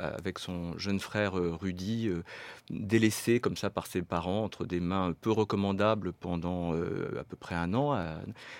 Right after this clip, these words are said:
à Jouy-en-Josas, évidemment, a été un, un épisode, euh, très, très important pour lui. Euh, il l'a raconté dans un, dans un récit qui s'appelle, euh,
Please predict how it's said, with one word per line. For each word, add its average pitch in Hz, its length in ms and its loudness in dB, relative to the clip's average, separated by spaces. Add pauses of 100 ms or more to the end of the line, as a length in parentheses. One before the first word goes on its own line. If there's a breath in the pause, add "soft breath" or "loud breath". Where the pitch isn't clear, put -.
(100)
à - 80 -2
Jouy-en-Josas, 98 800 4 (500 loud breath)
évidemment, 113 480 4
a 120 40 8
été 113 300 6
un, 104 240 4 (260)
un 98 160 4
épisode, 113 600 6
euh, 92 880 4
très, - 180 0
très 98 240 0
important 110 480 -2
pour 104 260 0
lui. 190 420 2
Euh, 104 260 4
il 101 240 0
l'a 95 80 4
raconté 110 480 2
dans 95 260 0
un, 87 200 0 (420 loud breath)
dans 90 180 0
un 92 60 2
récit 101 320 0
qui - 140 -10
s'appelle, 87 420 2
euh, 98 340 0